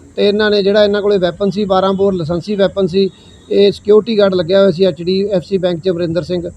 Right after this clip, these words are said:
ਜਿਹੜਾ ਦੋਸ਼ੀ ਹੈ, ਇਹਨੇ ਮਤਲਬ ਬਿਨਾਂ ਕੋਈ ਦੇਖਦੇ ਹੋਏ ਦੋ ਫਾਇਰ ਸਿੱਧੇ ਉਹਨਾਂ ਦੇ ਮਾਰੇ। ਜਿਹੜੇ ਚਾਰ ਜਣਿਆਂ ਦੇ ਲੱਗੇ, ਉਹਨਾਂ ਦੀ ਵੀ ਹਾਲਤ ਗੰਭੀਰ ਆ, ਪਰ ਹੁਣ out of danger ਨੇ, ਉਦੋਂ ਦੇ ਪੀ ਜੀ ਆਈ ਦਾਖਲ ਨੇ ਤਿੰਨ ਜਾਣੇ,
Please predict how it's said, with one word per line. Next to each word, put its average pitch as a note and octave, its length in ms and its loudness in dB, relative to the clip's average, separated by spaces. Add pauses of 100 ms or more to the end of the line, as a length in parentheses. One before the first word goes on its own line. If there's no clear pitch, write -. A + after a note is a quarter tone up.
(240)
ਜਿਹੜਾ F3+ 180 -2
ਦੋਸ਼ੀ F3 380 0
ਹੈ, E3+ 160 -2 (420)
ਇਹਨੇ G3 180 2
ਮਤਲਬ G3+ 300 2
ਬਿਨਾਂ F3+ 240 0
ਕੋਈ G3 160 2
ਦੇਖਦੇ F#3+ 380 4
ਹੋਏ G#3 100 2
ਦੋ F3 240 0
ਫਾਇਰ F3+ 280 0
ਸਿੱਧੇ G3+ 300 2
ਉਹਨਾਂ F#3 240 2
ਦੇ F#3 100 0
ਮਾਰੇ। E3 320 -4
ਜਿਹੜੇ F3+ 220 0
ਚਾਰ F3 320 -4
ਜਣਿਆਂ F#3 280 0
ਦੇ F#3+ 60 0
ਲੱਗੇ, F3 360 -2 (500)
ਉਹਨਾਂ G#3 240 0
ਦੀ G#3+ 100 0
ਵੀ G#3 140 4
ਹਾਲਤ F#3 260 2
ਗੰਭੀਰ F#3+ 340 0
ਆ, - 80 2
ਪਰ F#3 180 -2
ਹੁਣ F#3+ 180 0
out F3+ 260 -2
of E3 160 -6
danger D#3+ 220 -4
ਨੇ, F#3+ 80 0
ਉਦੋਂ F3+ 220 -2
ਦੇ F3+ 120 2
ਪੀ E3+ 140 -6
ਜੀ D#3+ 120 -4
ਆਈ F3 100 -2
ਦਾਖਲ D#3 280 -6
ਨੇ F3+ 100 -2
ਤਿੰਨ E3 220 -4
ਜਾਣੇ, E3+ 320 -6